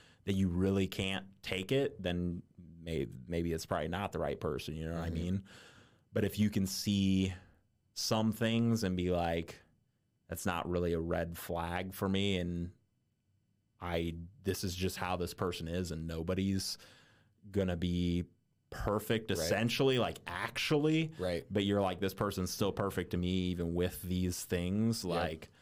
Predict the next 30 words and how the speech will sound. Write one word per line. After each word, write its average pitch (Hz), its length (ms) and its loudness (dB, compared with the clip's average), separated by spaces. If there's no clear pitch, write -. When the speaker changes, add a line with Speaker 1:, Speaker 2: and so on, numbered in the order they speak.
Speaker 1:
then 92 220 2
yeah, 85 260 0
then 80 180 0
it's 67 140 -6
worth 87 280 0
it, - 60 -6
you 82 140 -2
know 87 80 2
what 80 120 0
I 69 40 -4
mean? 82 300 0
But 85 140 2
Speaker 2:
Yep. - 80 -2
Speaker 1:
like, 80 220 -2
yeah, 90 220 0
if - 120 -8
it's, 92 220 -2
like, 85 420 -2
growing 98 580 2
to 95 160 2
a 85 60 0
point 92 340 0
of, 85 160 -2
like, 82 260 0
you 82 140 -6
just 80 240 -6
can't 82 340 -4
handle 92 440 0
it, 98 200 0
and 82 440 -4